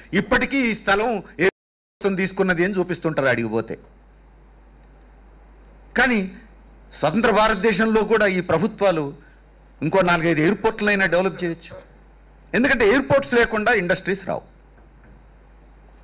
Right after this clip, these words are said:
ఇది కూడా సీరియస్గా ఆలోచించాల్సినటువంటి అంశం. అందుకని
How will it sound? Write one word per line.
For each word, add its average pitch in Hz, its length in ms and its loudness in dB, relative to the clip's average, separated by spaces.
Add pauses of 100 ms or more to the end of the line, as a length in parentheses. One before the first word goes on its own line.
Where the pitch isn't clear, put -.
(1900)
ఇది 220 140 6
కూడా 277 200 4
సీరియస్గా 185 360 2
ఆలోచించాల్సినటువంటి 120 840 -2 (1200)
అంశం. 143 260 -2 (1400)
అందుకని 247 360 2